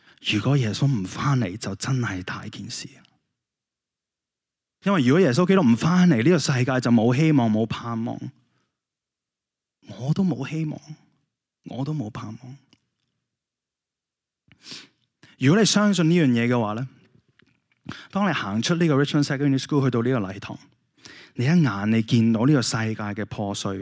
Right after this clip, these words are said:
人嘅傷痛、絕望、苦澀同埋困難，你一開你嘅報紙，聽你嘅新聞，聽到晒所有呢啲嘅故事嘅時候，其實你會知點樣應對。甚至乎，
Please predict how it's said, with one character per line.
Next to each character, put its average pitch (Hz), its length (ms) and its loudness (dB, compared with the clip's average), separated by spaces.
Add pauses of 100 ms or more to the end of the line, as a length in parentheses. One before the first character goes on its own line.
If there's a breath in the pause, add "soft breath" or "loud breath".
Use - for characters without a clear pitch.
(480 loud breath)
人 98 280 -4
嘅 131 60 0
傷 147 380 2
痛、 101 380 -4 (240 loud breath)
絕 110 240 -2 (140)
望、 104 260 0
苦 113 320 0
澀 120 160 -4
同 - 160 -12
埋 92 140 -10
困 110 280 -12
難， 101 160 -12
你 107 60 -10
一 139 40 -2
開 151 400 -4
你 131 80 -2
嘅 123 40 -4
報 117 220 -4
紙， 127 160 -6
聽 147 280 -4
你 139 40 -2
嘅 131 80 -2
新 147 140 -2
聞， 131 220 4
聽 170 200 2
到 170 80 6
晒 135 140 -2
所 120 360 -8
有 175 120 0
呢 170 100 4
啲 170 100 2
嘅 147 60 2
故 127 160 4
事 120 120 0
嘅 117 100 2
時 - 180 -4
候， - 140 -12 (1040 loud breath)
其 139 120 4
實 139 100 2
你 143 60 4
會 160 120 6
知 196 180 0
點 143 120 0
樣 147 120 4
應 117 180 2
對。 110 300 -2 (2500)
甚 139 240 -4
至 143 140 -4
乎， - 180 -10